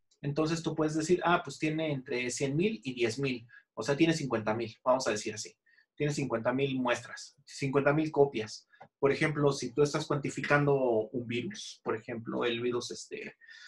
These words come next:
de covid diecinueve, y entonces lo detectas por, por P C R tiempo real, este, tú aquí ya tienes el número de copias y tú cuando veas, este,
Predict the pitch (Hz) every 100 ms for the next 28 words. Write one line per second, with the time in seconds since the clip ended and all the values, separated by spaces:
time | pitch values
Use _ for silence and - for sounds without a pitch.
0 | - _ - 123 127 147 135 131 - 143
1 | 160 147 147 143 139 160 185 - 139 131
2 | 131 143 131 120 120 139 - 139 - 120
3 | 120 117 - 143 123 120 131 - 135 135
4 | 143 156 165 156 190 _ _ _ 117 113
5 | - 120 139 139 131 139 139 135 139 147
6 | 151 156 160 160 165 165 175 180 - 139
7 | 135 123 127 131 - - 113 117